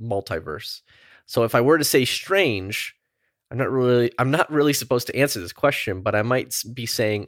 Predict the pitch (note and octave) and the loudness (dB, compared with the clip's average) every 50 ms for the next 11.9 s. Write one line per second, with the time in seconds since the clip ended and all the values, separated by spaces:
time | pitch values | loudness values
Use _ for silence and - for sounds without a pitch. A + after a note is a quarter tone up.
0 | _ _ - D3+ F3 F3 - - G2+ F2 E2 - - - - F#2+ E2 E2+ D#2+ E2 | _ _ 2 4 4 4 2 -4 -4 -4 -4 -10 -12 -8 -8 -8 -8 -8 -10 -12
1 | F#2+ - - - _ - - - B2+ B2 B2 A#2 A2 - - G#2 G#2+ A2 G#2+ G#2+ | -14 -14 -16 -18 _ -12 -6 -4 -2 -2 -2 -2 -4 -4 -4 -2 0 0 2 0
2 | A2 - F#2 F#2+ F#2+ F#2+ F#2+ F#2+ F2+ F2 E2+ E2+ E2+ G2 - _ - _ _ - | 0 0 -2 -6 -6 -4 -2 -2 -2 -2 -2 -4 -4 -6 -8 _ -20 _ _ -20
3 | _ _ _ _ _ - - G#2+ A2 A#2 A#2 A2+ A2 - B2+ A2 G2+ G2+ D3 D3 | _ _ _ _ _ -2 2 4 4 4 4 2 2 2 2 2 2 2 0 -2
4 | - C#3 A2+ - - A2+ F#2+ F2+ F#2 F#2+ F2+ - - - G2 G2 F#2+ F2+ F2 F2+ | 0 -2 -2 -2 -2 0 0 0 -2 -4 -6 -8 -4 -2 -2 -2 -2 -4 -8 -8
5 | E2+ D#2+ - - F2 D#2 G1+ - - - _ _ _ _ _ _ _ _ _ _ | -8 -8 -8 -6 -6 -6 -8 -8 -14 -20 _ _ _ _ _ _ _ _ _ _
6 | _ _ _ _ _ _ _ _ _ _ _ _ _ _ - _ _ _ _ _ | _ _ _ _ _ _ _ _ _ _ _ _ _ _ -20 _ _ _ _ _
7 | _ _ _ - - - - C3 B2+ B2+ B2+ B2+ B2 A2+ - - - - - - | _ _ _ -10 -6 -2 2 2 4 4 4 4 4 2 -2 -6 -14 -18 -8 -8
8 | A#2+ - - - D#3+ F3 F3 D3+ C#3+ C3 B2+ B2+ B2+ A#2+ A#2 A2 - - - - | -6 -4 -2 -4 -2 -2 -2 -2 0 2 4 6 6 6 4 2 -2 -12 -20 -20
9 | _ _ _ _ _ - A#2 A#2+ A2+ A#2 D3 E3 D#3+ C#3+ B2+ C3 C#3+ D#3 D3+ - | _ _ _ _ _ -8 -6 -6 -4 -4 -2 0 0 2 4 6 6 6 4 4
10 | D#3 C#3 F#2+ B2 B2 A#2+ A#2+ A#2 A2+ G#2+ - A2+ G#2+ G#2+ G2+ A#2 B2+ C3+ B2+ A#2+ | 2 2 4 4 2 4 4 2 2 0 -2 -6 -8 -4 0 2 2 4 2 0
11 | G#2+ G#2+ - - G#2 F#2 F#2+ - - G#2 F#2+ F#2 F2+ G2 - - - | -2 -6 -10 -10 -14 -14 -14 -12 -10 -8 -8 -8 -8 -12 -14 -18 -20